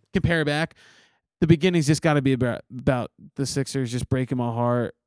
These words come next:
Speaker 2: I
Speaker 1: Oh, man.
Speaker 2: Brett, and rest in peace to Brett Brown. Not rest in peace, <laughs> but,
Speaker 1: Yeah,
Speaker 2: like,
Speaker 1: no, man. I, I, I got respect for Bull. I
Speaker 2: I
Speaker 1: lo-,
Speaker 2: love Brett
Speaker 1: I
Speaker 2: Brown.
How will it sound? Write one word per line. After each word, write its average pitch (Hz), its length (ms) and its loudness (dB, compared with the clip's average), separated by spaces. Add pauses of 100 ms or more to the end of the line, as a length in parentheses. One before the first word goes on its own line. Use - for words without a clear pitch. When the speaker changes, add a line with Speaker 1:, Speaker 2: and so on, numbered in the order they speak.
Speaker 2:
I 131 240 -6 (420)
Speaker 1:
Oh, - 40 -14 (220)
man. 98 460 -12 (920)
Speaker 2:
Brett, 175 200 2
and 165 280 -4 (140)
rest 165 200 -4
in 151 60 -6
peace 165 160 0
to 135 80 -10
Brett 151 180 -2
Brown. 143 220 -2
Not 262 200 2
rest - 200 -2
in 208 80 4
peace, - 300 2
<laughs> - 20 -10
but, - 240 2
Speaker 1:
Yeah, 214 60 -2 (120)
Speaker 2:
like, 175 160 6
Speaker 1:
no, 175 320 0
man. 151 380 0
I, 135 320 -4
I, 131 100 -8 (120)
I 131 100 -4
got 151 160 0
respect 139 420 -4
for - 180 -16
Bull. 110 440 -10
I 208 160 0
Speaker 2:
I - 20 6
Speaker 1:
lo-, 240 80 2
Speaker 2:
love 285 240 10
Brett 214 240 2
Speaker 1:
I 143 60 -2
Speaker 2:
Brown. 139 140 0